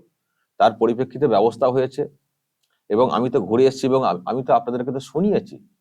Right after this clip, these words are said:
গুজরাটের, আহ, যিনি পোস্টার বয় হয়ে গেছিলেন তখন, কুতুবুদ্দিন আনসারি, তার বক্তব্য তো শুনিয়েছি, ওখানে এখন আছেন, কেমন আছেন উনি, তার বক্তব্য শুনিয়েছি। তিনি বলছেন, "ভালোই আছি আমরা, ওই যা হয়ে গেছে, হয়ে গেছে, পাস্ট, কিন্তু এখন তো আমরা ভালোই আছি।" অথচ সেইটাকে নিয়ে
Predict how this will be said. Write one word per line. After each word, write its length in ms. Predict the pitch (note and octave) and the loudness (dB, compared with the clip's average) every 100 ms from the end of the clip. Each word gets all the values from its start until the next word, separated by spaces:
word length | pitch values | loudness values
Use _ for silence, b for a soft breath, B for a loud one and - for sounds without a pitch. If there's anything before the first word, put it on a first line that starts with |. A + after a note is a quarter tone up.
| _ _ _ _ _ | _ _ _ _ _
গুজরাটের, 420 | G#2+ B2 A#2+ B2 G#2+ b b b b - | 0 2 2 0 -2 b b b b -2
আহ, 520 | G#2 A2 A2 G#2 G#2 | 2 4 4 2 -2
যিনি 200 | A#2 A#2+ - | -2 0 0
পোস্টার 340 | F#2+ - B2 | -2 2 2
বয় 200 | A2 A2 | 4 2
হয়ে 180 | A2 G2+ | 2 0
গেছিলেন 360 | G2 G2+ F#2+ | 0 -2 -4
তখন, 260 | F#2 F#2+ F2+ | -6 -8 -8
কুতুবুদ্দিন 640 | A2+ A2 G2 F3 F#3 F3 - | -8 -6 -4 -4 -6 -10 -12
আনসারি, 380 | F#2 - E2 _ - | -14 -14 -18 _ -4
তার 120 | G3+ | -2
বক্তব্য 360 | G#2 G#2+ C3 C#3 | -2 -4 -4 -4
তো 60 | |
শুনিয়েছি, 500 | C#3+ E3+ G3+ A#2+ - _ - | -4 -2 -2 -2 -6 _ -14
ওখানে 240 | F#2+ A2 | -6 -2
এখন 200 | G#2 G#2 | -2 -2
আছেন, 300 | F2+ F2+ C#2+ _ _ _ _ | -6 -8 -16 _ _ _ _
কেমন 240 | - A#2+ | -2 0
আছেন 240 | A2 A2 F#2 | -2 -4 -6
উনি, 200 | D2+ D2+ | -6 -6
তার 160 | G#2 | -4
বক্তব্য 320 | G#2 G#2 B2+ A#2+ | -4 -4 -4 -4
শুনিয়েছি। 280 | E3+ B2+ | -6 -6
তিনি 120 | A2 C#3 | -6 -8
বলছেন, 200 | D3 C3 | -8 -6
"ভালোই 280 | C3+ F#3+ | -6 -4
আছি 200 | F#3+ - | -6 -10
আমরা, 240 | - - _ _ _ _ _ - | -14 -14 _ _ _ _ _ -10
ওই 100 | - | -4
যা 120 | D3+ | -2
হয়ে 200 | A#2 A#2+ | 0 -2
গেছে, 220 | B2 G2+ | -2 -4
হয়ে 100 | G2+ | -6
গেছে, 120 | G2+ | -4
পাস্ট, 200 | G2 F#2 - | -4 -4 -8
কিন্তু 440 | _ _ _ - - | _ _ _ -6 -6
এখন 180 | - | -6
তো 80 | C3 | -8
আমরা 120 | C#3 | -8
ভালোই 380 | A#2+ - D#3 E3 | -8 -6 -4 -2
আছি।" 220 | - - _ _ | -4 -8 _ _
অথচ 320 | - D#3+ D#3 | -6 -4 -2
সেইটাকে 640 | C#3 - F#3 G3+ G3 F#3+ F3+ | -4 0 2 2 0 -2 -2
নিয়ে 280 | F3+ F#3+ | 0 0